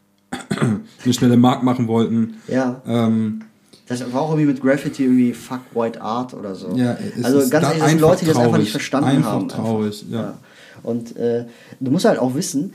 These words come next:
Speaker 2: in Amerika ist das ja nicht so, ja, Versicherung zahlt das schon oder sowas, ne?
Speaker 1: Nee, nee, da bleibst du teilweise drauf sitzen,
Speaker 2: Ja, da
Speaker 1: ne?
Speaker 2: bleibst du sehr lange drauf sitzen. Und ich find, dass darauf, davon mussten sich auch,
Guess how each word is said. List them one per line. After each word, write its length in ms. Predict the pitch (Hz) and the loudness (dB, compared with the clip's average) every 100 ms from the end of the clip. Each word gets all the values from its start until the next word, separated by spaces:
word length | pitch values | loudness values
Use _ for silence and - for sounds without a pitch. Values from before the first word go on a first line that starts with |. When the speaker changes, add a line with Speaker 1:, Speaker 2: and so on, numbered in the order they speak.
| - | -12
Speaker 2:
in 100 | 107 | 2
Amerika 480 | 127 143 165 170 156 | 6 6 6 -2 -6
ist 160 | - | -4
das 140 | 208 190 | -4 0
ja 100 | 127 | 2
nicht 160 | 123 | 2
so, 180 | - 117 | 0 -2
ja, 140 | 104 110 | -2 -4
Versicherung 600 | 131 120 123 123 113 110 | -6 -8 -6 -4 -4 -6
zahlt 240 | - 110 | -8 -8
das 100 | 165 | -8
schon 180 | - 185 | -10 -10
oder 160 | 185 185 | -8 -10
sowas, 340 | 190 202 208 | -12 -14 -12
ne? 200 | 135 185 - | -10 -10 -6
Speaker 1:
Nee, 100 | 113 | -2
nee, 120 | 131 | 0
da 80 | 120 | 0
bleibst 300 | 104 104 - | -4 -6 -8
du 40 | |
teilweise 380 | 107 110 113 110 | -10 -8 -6 -8
drauf 200 | 107 110 | -8 -8
sitzen, 340 | 123 135 - 98 | -8 -10 -8 -4
Speaker 2:
Ja, 80 | |
da 60 | 117 | -4
Speaker 1:
ne? 60 | 127 | -2
Speaker 2:
bleibst 220 | 135 123 | -2 -4
du 40 | |
sehr 240 | 131 131 151 | -4 -2 0
lange 180 | 151 127 | 0 -2
drauf 180 | 113 | -4
sitzen. 200 | - 120 | -8 -6
Und 80 | 120 | -2
ich 100 | 127 | -2
find, 200 | - 147 | -2 -4
dass 200 | 131 - | -4 -8
darauf, 380 | 127 123 135 131 | -6 -2 -4 -4
davon 320 | 131 139 139 | -6 -6 -4
mussten 240 | 139 - 131 | -4 -4 -4
sich 160 | 127 | -4
auch, 140 | 113 | -6